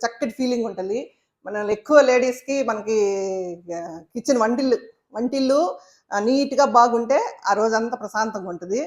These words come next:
అందుకని, ఆ, గ్రీనరీ కోసం అటు పెట్టుకున్నారు. ఈ మాటలతో కూడా చేపలుసు కూడా రెడీ అయిపోయింది. ఒకసారి రండి చేపలుసు. కొత్తిమీర వేసేసారు.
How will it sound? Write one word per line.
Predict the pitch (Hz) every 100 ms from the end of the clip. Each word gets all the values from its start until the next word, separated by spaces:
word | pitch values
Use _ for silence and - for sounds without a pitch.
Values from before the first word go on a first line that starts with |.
| - _ _ _
అందుకని, | 196 277 240 285 269 359 466 - _ _ _ _ _
ఆ, | 175 180 190
గ్రీనరీ | 247 247 233
కోసం | 220 214 240
అటు | 175
పెట్టుకున్నారు. | 185 - 196 185 190 285 - _ _ -
ఈ | 202
మాటలతో | 208 233 262 247 240
కూడా | 233 269 392 440 - _ _ _ _ _ _ 240
చేపలుసు | 233 254 240
కూడా | 240 214
రెడీ | 220
అయిపోయింది. | 233 226 190 185 269 508 - _ _ -
ఒకసారి | 226 269 233
రండి | 240 240 202 220
చేపలుసు. | 220 220 220 269 523 - _ _ _ _ _ _ _ _ _
కొత్తిమీర | 240 233 254 226 214 208
వేసేసారు. | 202 214 185 185 190